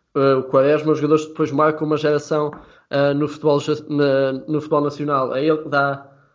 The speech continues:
a estreia ao Ronaldo. Não, não que isso seja propriamente um, algo muito difícil, acho que qualquer treinador na posição dele se calhar faria isso,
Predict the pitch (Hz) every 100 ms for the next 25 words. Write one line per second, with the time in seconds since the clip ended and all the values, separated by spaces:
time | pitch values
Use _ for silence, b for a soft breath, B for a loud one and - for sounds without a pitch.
0 | b b - 139 - 156 151 147 147 156
1 | 165 127 143 123 131 143 143 139 - 139
2 | 131 135 127 131 135 123 127 117 120 -
3 | _ - 135 131 143 143 - 135 151 156
4 | 123 117 - 123 127 135 135 135 131 135
5 | 123 135 135 131 135 127 131 135 135 151
6 | 156 -